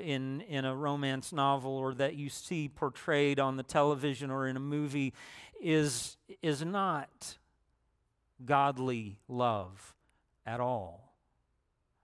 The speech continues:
What you see portrayed in popular culture around us is the kind of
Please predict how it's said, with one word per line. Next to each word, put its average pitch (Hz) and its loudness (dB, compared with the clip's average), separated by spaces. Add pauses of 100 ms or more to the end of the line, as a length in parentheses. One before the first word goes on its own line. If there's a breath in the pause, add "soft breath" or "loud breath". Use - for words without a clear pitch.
(880)
What 202 6
you 190 0
see 202 0 (680 loud breath)
portrayed 202 6
in 196 2
popular 190 4
culture 185 2
around 185 4
us 160 6 (220 loud breath)
is 175 6 (100)
the 180 6
kind 196 4
of 151 6